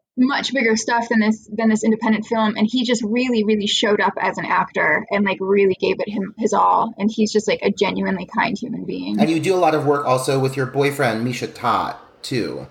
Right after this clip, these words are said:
Speaker 1: Yeah.
Speaker 2: Yeah. Yeah. And he's super creative and he's super talented. And anyone who doesn't know his name who's listening to this should, um, definitely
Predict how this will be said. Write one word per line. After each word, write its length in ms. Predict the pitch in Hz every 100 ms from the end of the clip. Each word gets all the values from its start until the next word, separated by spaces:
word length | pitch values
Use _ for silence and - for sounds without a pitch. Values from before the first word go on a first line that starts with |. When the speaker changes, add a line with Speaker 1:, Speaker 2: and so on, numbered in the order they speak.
| -
Speaker 1:
Yeah. 360 | 220 214 208 220 - _ _
Speaker 2:
Yeah. 500 | 123 110 90 95 -
Yeah. 140 | 113 120
And 80 | 120
he's 200 | 185 185
super 320 | 123 170 160
creative 320 | 160 151 143
and 140 | 117
he's 180 | 113 139
super 340 | - 160 156 143
talented. 640 | 139 120 120 120 120 110
And 120 | 110
anyone 220 | 123 131
who 120 | 123
doesn't 300 | 120 113 113
know 140 | 117 117
his 120 | 113
name 140 | 117
who's 160 | 117 110
listening 260 | 123 120 117
to 40 |
this 360 | 110 107 - - - - -
should, 540 | - 135 113 107 -
um, 560 | 104 104 98 98 98 -
definitely 540 | 120 110 113 110 110